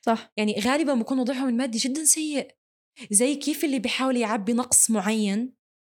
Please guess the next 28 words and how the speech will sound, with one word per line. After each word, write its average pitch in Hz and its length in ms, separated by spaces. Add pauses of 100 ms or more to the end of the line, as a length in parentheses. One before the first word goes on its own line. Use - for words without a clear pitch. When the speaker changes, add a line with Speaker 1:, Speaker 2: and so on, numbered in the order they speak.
(300)
Speaker 1:
مم. 226 100
Speaker 2:
بيحاول 240 420
يسده. 220 680 (640)
Speaker 1:
بس 269 220
مو 427 60 (120)
كلهم. 190 460 (200)
Speaker 2:
مو 427 160
كلهم، 233 240
أنا 277 100
مش 285 140
عم 269 80
بحكي 254 200
كلهم. - 280 (140)
Speaker 1:
هم 294 320
بيكونوا 254 440
وضعهم 247 440
المادي 233 380
مش، 240 400 (560)
مش 214 280
كتير 233 300
منيح، 208 540
Speaker 2:
مم. 185 120
Speaker 1:
وبرضه 262 460
صحتهم 269 420
النفسية 226 460
مش 202 180
ولا 185 180
بد. 175 380